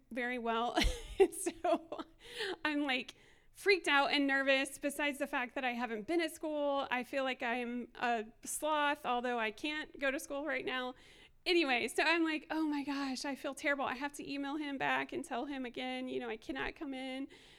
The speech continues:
Um, this is awful." And I just had this huge fear rise up in me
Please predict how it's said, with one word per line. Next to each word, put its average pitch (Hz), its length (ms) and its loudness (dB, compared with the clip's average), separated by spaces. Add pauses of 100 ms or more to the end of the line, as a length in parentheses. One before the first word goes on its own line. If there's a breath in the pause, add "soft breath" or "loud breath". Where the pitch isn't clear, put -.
(200 loud breath)
Um, 254 560 2
this 285 200 -2
is 269 180 -8
awful." 254 500 0
And 269 160 -2
I 269 100 0
just 302 160 -4
had 269 180 -2
this 240 200 -4
huge 302 380 -2
fear 240 560 -4 (500)
rise 233 320 -6
up 208 160 -2
in 220 200 -2
me 214 260 -4